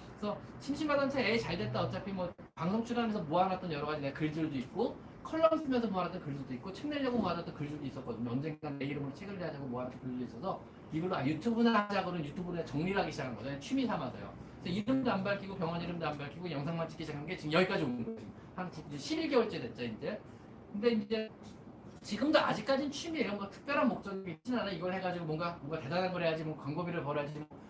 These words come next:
돈을 벌어야지 이러고 있진 않고요. 그냥 아직도 뭐 되게 많은 편집에 대한 비용이 들어가고, 그다음에 뭐 영상에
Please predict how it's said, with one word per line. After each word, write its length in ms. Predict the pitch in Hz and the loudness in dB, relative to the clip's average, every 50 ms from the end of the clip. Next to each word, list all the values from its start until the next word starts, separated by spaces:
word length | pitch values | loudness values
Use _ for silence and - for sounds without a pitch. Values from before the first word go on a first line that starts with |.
| - - | -8 -2
돈을 240 | - 165 180 196 196 | 2 4 4 4 4
벌어야지 380 | 135 139 156 160 156 151 151 143 | 2 4 4 6 6 4 2 0
이러고 200 | 135 131 127 127 | -2 -2 -4 -4
있진 180 | 127 - 214 | -4 -2 -2
않고요. 460 | 196 139 120 - - 175 180 - - - - - - - | -2 -2 -4 -4 -4 -2 -2 -2 -4 -6 -12 -16 -12 -8
그냥 200 | - 180 175 - - | -4 -4 0 2 2
아직도 400 | 254 - 247 247 - - 269 262 | 2 2 2 -2 -2 0 2 4
뭐 260 | 247 240 233 226 - - - - - - - | 6 6 6 4 0 -4 -14 -20 -20 -8 -4
되게 160 | 170 165 185 185 | -2 -2 0 0
많은 480 | 143 123 143 165 185 196 196 185 170 - - - - - - - - - - - - - - - - - - - - | 2 4 4 4 4 2 0 -2 -2 -6 -8 -14 -16 -16 -16 -16 -16 -16 -16 -16 -16 -16 -16 -16 -16 -14 -12 -10 -4
편집에 360 | - - 311 311 311 311 294 | 2 4 4 4 6 4 6
대한 200 | 233 220 202 175 | 6 6 4 4
비용이 340 | 143 143 139 127 123 120 117 117 | 2 0 2 2 2 2 0 -2
들어가고, 420 | - 120 117 110 110 110 - - | -4 -4 -4 -4 -4 -6 -8 -10
그다음에 460 | - - - 139 139 135 135 131 117 - - - - - - | -8 -6 -4 -2 0 0 0 -2 -2 -4 -8 -12 -14 -16 -14
뭐 120 | 110 110 117 | -10 -6 -4
영상에 540 | 123 147 139 156 151 151 147 147 143 135 | -4 -4 -2 -4 -4 -4 -4 -6 -6 -8